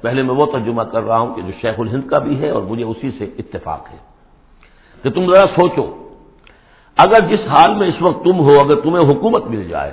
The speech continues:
تم والی بن جاؤ، تمہیں یہاں اقتدار مل جائے اس جزیرہ نما عرب میں، تو تمہاری ابھی چونکہ پوری تربیت نہیں ہوئی ہے، خاص طور پر ظاہر بات ہے کہ جو انصار مدینہ تھے، ابھی ابھی ایمان لائے تھے، ان کی تربیت تو نہیں ہوئی۔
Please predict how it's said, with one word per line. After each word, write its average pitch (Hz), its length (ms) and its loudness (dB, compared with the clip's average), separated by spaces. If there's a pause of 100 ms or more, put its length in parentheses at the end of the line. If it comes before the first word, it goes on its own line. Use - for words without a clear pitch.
تم 131 240 -4
والی 165 360 4
بن 113 220 -4
جاؤ، 78 360 -6 (840)
تمہیں 170 240 2
یہاں 160 260 4 (420)
اقتدار 156 440 2
مل 135 220 -4
جائے 123 200 0
اس 110 300 -12
جزیرہ 131 260 -2
نما 113 320 0
عرب 101 200 -4
میں، 80 120 -12 (680)
تو 127 80 -4
تمہاری 170 480 2
ابھی 190 160 -2 (100)
چونکہ 160 240 0 (120)
پوری 165 160 0
تربیت 139 500 -4
نہیں 131 320 -2
ہوئی 107 300 -6
ہے، 76 180 -12
خاص 113 180 0 (100)
طور 127 120 -2
پر - 160 -10 (200)
ظاہر 104 180 -2
بات 95 300 -4
ہے - 100 -12 (640)
کہ 123 80 -6
جو 127 100 -2
انصار 127 420 2
مدینہ 135 340 -2 (120)
تھے، 127 100 -4
ابھی 123 220 -2
ابھی 123 160 -4
ایمان 101 300 -6
لائے 82 280 -4
تھے، - 100 -16 (400)
ان 92 100 -12
کی 82 120 -10
تربیت 104 380 -8
تو - 60 -12
نہیں - 160 -8
ہوئی۔ - 160 -8